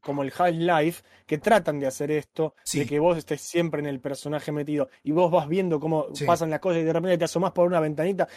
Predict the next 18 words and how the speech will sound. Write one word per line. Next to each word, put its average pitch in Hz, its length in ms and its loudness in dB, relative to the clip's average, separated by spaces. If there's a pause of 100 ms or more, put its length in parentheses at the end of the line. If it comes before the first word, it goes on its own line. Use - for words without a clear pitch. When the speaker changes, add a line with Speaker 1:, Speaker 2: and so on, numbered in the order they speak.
(120)
Speaker 1:
y 165 80 0
mueren 170 280 6
los 139 140 -2
científicos 151 600 -4
y 147 40 -2
decís, 170 280 -2
"Uh, 185 140 -2
mierda", 151 420 -2
y 139 40 -10
seguís 147 240 -2
Speaker 2:
Sí, - 80 -4
sí. 143 60 4
Speaker 1:
corriendo. 156 480 2 (220)
Speaker 2:
El 170 100 -4
Speaker 1:
¿Viste? 175 220 6
Speaker 2:
Fear. 160 200 4
Speaker 1:
Que 160 100 0
son, 240 220 4